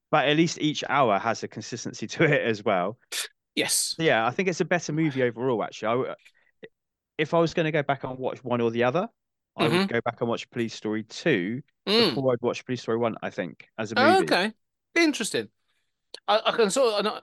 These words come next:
Speaker 2: I can see what you're saying, and there's definitely that thing of, this definitely feels like a more well-rounded
Speaker 1: Mm.
Speaker 2: story, where the first one was, as we sort of said, was kind of, like, set up to be a stunt fest, wasn't it? It was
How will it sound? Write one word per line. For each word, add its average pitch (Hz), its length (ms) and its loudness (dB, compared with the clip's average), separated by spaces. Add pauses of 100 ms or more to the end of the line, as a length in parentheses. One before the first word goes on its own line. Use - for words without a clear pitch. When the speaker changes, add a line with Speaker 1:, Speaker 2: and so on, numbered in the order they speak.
(100)
Speaker 2:
I - 40 -20
can 165 100 -10
see 233 80 0
what 247 60 0
you're 202 60 -2
saying, 123 300 0
and 123 100 -6
there's 117 80 -8
definitely 190 380 0
that 156 120 -6
thing 151 200 -4
of, 135 340 -8 (1000)
this 165 320 2
definitely 202 340 2
feels 175 200 4
like 165 140 0
a 165 60 2
more 151 280 2
well-rounded 131 960 0 (360)
Speaker 1:
Mm. 135 260 0 (180)
Speaker 2:
story, 123 720 2 (1160)
where 151 240 6
the 135 120 0
first 160 400 4
one 131 200 2
was, 123 380 -6
as 120 140 -6
we 127 60 -6
sort 117 160 -2
of 117 80 -8
said, 120 260 -2
was 120 220 -6
kind - 360 -8
of, 123 80 0
like, 123 180 -4
set - 280 -4
up 120 100 -2
to - 80 -18
be 123 100 -4
a 113 60 -4
stunt - 360 0
fest, - 260 -8
wasn't 110 260 -6
it? 101 80 -12
It 85 100 -10
was - 220 -10